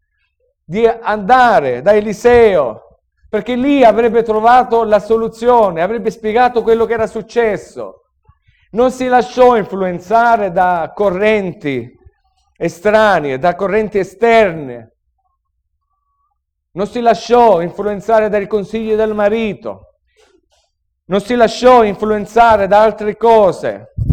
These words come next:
Non si lasciò neanche influenzare dal momento tragico della situazione. Ma aveva in mente una cosa sola,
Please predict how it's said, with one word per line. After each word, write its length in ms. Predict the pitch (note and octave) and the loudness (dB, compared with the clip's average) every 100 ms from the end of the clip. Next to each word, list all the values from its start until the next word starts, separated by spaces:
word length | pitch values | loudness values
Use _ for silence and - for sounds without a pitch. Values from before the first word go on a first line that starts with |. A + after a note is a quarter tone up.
| - - - - | 0 -2 -10 -8
Non 220 | G3 A#3 | -2 -2
si 140 | A#3+ A#3+ | -2 0
lasciò 440 | B3 A#3+ A#3 B3+ | 0 0 0 0
neanche 320 | A#3+ C4 C4 | 2 -2 -4
influenzare 720 | B3 A#3+ A#3 A3+ A3+ B3 B3+ | -6 -2 -2 -2 2 4 4
dal 140 | A3+ A3 | 2 0
momento 560 | A3 A#3 B3 B3 A3 | 0 -2 -4 -4 -6
tragico 760 | A3 A#3+ C4 A#3+ F#3+ E3+ D#3+ E3 | -4 -2 0 0 0 -6 -6 -6
della 220 | D#3+ G#3 | -4 -4
situazione. 1200 | G#3+ G#3+ G#3 F#3 A3 A3+ A3 D3+ A#2+ F#2+ _ _ _ _ _ _ _ _ _ _ _ | -4 -6 -8 -8 -2 0 2 0 -6 -14 _ _ _ _ _ _ _ _ _ _ _
Ma 180 | - D#3 | -6 -2
aveva 280 | F3+ G#3 G3+ | -2 -2 -4
in 120 | G3+ | -4
mente 360 | G3+ G#3 G#3 G3+ | -4 -4 -4 -4
una 160 | F#3+ | -4
cosa 280 | F#3+ F#3+ F#3 | -4 -6 -8
sola, 540 | F3+ F#3 D3+ A#2+ G2 | -8 -4 -4 -4 -8